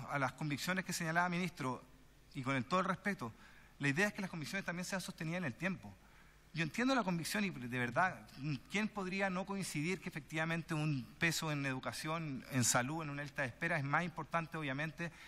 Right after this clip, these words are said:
que un peso que gana una compañía eléctrica? Está claro. Pero acá estamos hablando de certidumbre jurídica y ustedes también,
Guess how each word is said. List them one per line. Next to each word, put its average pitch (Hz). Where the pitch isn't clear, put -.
que 143
un 147
peso 170
que 147
gana 160
una 160
compañía 147
eléctrica? 156
Está 117
claro. 185
Pero 143
acá 160
estamos 185
hablando 185
de 185
certidumbre 180
jurídica 202
y 180
ustedes 220
también, 170